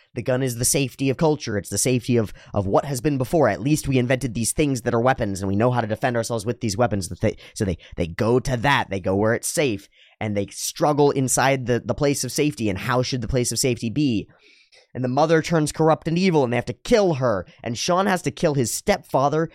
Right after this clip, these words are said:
and he has to kill his mother. And you have to,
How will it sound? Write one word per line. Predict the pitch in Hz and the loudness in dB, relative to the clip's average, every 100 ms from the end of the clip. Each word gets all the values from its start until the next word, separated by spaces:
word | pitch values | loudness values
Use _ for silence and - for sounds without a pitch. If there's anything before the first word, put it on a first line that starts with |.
| - | -6
and | 120 | -2
he | 131 | 0
has | 123 | -2
to | 117 | -6
kill | - 190 151 | -4 0 0
his | 131 101 | 0 -2
mother. | 131 175 180 127 139 151 - - | -2 0 2 2 2 -2 -10 -4
And | 131 | -2
you | 127 | 0
have | 131 160 | 0 0
to, | 147 120 | 0 0